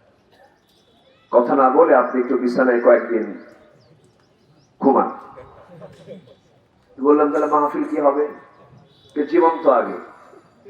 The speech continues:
কালকে কমিটি আমাকে বলে, "হুজুর, আপনি মাহফিলে না আসলে আমরা মার্ডার।" কোন দিকে যাবেন? তা আল্লাহর নাম নিয়ে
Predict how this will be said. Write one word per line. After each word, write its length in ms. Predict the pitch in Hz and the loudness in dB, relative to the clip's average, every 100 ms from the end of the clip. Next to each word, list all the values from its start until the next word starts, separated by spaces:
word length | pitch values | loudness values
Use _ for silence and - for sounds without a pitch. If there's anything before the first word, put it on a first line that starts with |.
| 453 - - | -20 -20 -12
কালকে 180 | 135 143 | -10 -8
কমিটি 420 | 127 - 160 180 | -2 -2 0 -2
আমাকে 240 | 151 147 | -2 -2
বলে, 180 | 147 143 | -2 -2
"হুজুর, 220 | 143 147 | -2 0
আপনি 180 | 139 139 | -2 -2
মাহফিলে 340 | 143 135 139 139 | -4 -4 -4 -4
না 100 | 135 | -4
আসলে 240 | 131 143 | -2 -4
আমরা 420 | 131 127 120 - - - | -2 -2 -2 -6 -14 0
মার্ডার।" 340 | 254 117 95 - - - - - - 622 - - 440 480 - _ 427 - _ _ _ 587 - - _ - 127 - | 2 2 0 -4 -16 -20 -20 -20 -20 -20 -20 -20 -20 -20 -20 _ -20 -20 _ _ _ -20 -20 -20 _ -20 -18 -4
কোন 200 | 180 175 | -2 0
দিকে 160 | 165 143 | -2 0
যাবেন? 300 | 120 - - - - _ _ _ _ _ _ _ _ _ _ _ _ _ _ _ _ _ | 0 0 -8 -16 -20 _ _ _ _ _ _ _ _ _ _ _ _ _ _ _ _ _
তা 100 | 147 | 0
আল্লাহর 260 | 151 160 160 | 2 2 2
নাম 220 | 160 156 | 0 0
নিয়ে 340 | 165 151 - | -2 -4 -6